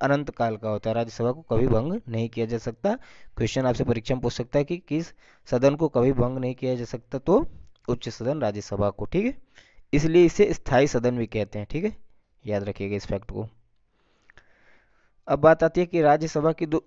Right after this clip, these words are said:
अध्यक्षता होता है वो कौन कर सकता है। तो भारत का जो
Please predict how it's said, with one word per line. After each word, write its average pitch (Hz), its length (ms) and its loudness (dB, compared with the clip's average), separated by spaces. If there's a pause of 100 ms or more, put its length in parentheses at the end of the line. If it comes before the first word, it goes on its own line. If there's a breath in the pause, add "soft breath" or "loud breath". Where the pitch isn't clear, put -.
अध्यक्षता 120 520 0
होता 147 260 2
है 151 80 4
वो 151 140 0
कौन 131 200 0
कर 143 160 -2
सकता 156 320 -8
है। 165 200 -8 (1300)
तो 131 80 -2
भारत 120 360 0
का 165 80 0
जो 151 100 -2